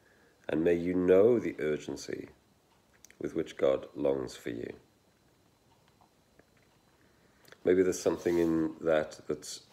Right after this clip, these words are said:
just popped out to you. And maybe you've got some other favourite prose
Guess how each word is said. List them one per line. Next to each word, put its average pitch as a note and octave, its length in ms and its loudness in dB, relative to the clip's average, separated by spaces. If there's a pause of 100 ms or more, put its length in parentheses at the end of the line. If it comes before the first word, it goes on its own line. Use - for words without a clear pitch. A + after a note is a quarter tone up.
(280)
just - 220 -10
popped - 240 -2
out C#2+ 180 0 (120)
to - 120 -6
you. C#2+ 160 0 (2000)
And D#2+ 160 -2
maybe D#2+ 240 0
you've D#2+ 200 0
got D2+ 180 0
some - 240 -2
other E2+ 380 4 (180)
favourite E2 540 2
prose D#2 600 4